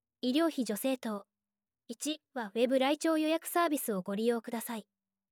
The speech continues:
広報鶴見は、展示板、音声版を希望者の方へお届けしています。申し込み、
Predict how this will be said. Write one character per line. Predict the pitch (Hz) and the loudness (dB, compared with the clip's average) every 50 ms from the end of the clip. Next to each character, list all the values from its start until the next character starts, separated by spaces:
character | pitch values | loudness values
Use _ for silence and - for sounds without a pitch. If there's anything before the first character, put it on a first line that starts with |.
| _ _ _ | _ _ _
広 | - 285 302 330 330 302 | 2 4 4 4 4 4
報 | 311 294 254 | 2 2 2
鶴 | - - 247 240 247 | 0 -2 -2 0 0
見 | 233 226 208 - _ _ _ _ _ _ _ _ _ _ | 0 0 -2 -6 _ _ _ _ _ _ _ _ _ _
は、 | - 208 - - _ _ | -10 -10 -10 -12 _ _
展 | - 240 262 294 | -2 0 0 0
示 | 285 294 | 2 0
板、 | 302 254 254 254 240 - _ _ _ | 0 0 0 -2 -4 -8 _ _ _
音 | - 269 320 330 | 0 0 2 2
声 | - - 339 339 | 2 2 2 2
版 | 294 320 320 311 302 | 2 2 2 2 2
を | 294 277 | 0 0
希 | - - 269 | 0 -2 0
望 | 240 320 359 | 2 2 2
者 | 330 - 302 | 2 2 0
の | 262 220 | 0 -2
方 | - 214 - 247 226 | -4 -6 -6 -4 -4
へ | 214 190 | -4 -4
お | 180 | -6
届 | - - 226 254 262 - 277 | -4 -2 -2 -2 -2 -2 -4
け | |
し | - | -4
て | - 269 254 | -2 -2 0
い | 240 | 0
ま | 220 226 233 | -2 -4 -6
す。 | - - - _ _ _ _ _ _ _ _ _ _ 233 | -8 -12 -14 _ _ _ _ _ _ _ _ _ _ -2
申 | 233 269 311 | 0 0 0
し | 320 - - | 0 -2 -2
込 | - 311 | 0 0
み、 | 294 285 254 | 0 0 -2